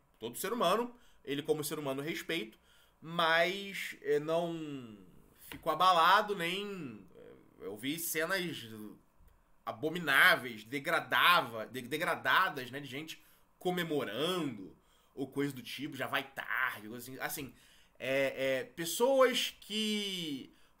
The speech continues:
possuem alma de barata, né,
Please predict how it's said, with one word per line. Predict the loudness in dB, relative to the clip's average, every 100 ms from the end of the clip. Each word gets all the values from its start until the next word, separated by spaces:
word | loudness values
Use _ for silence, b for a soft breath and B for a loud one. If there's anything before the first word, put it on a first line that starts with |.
| -6
possuem | -4 -2 -4 -6 -4 -2 -2 -2 -8 -10 -14 -18 _ _ _ _ _ 0
alma | 6 6 6 -2
de | 0
barata, | 6 8 8 6 2 -6 -6
né, | -4 -6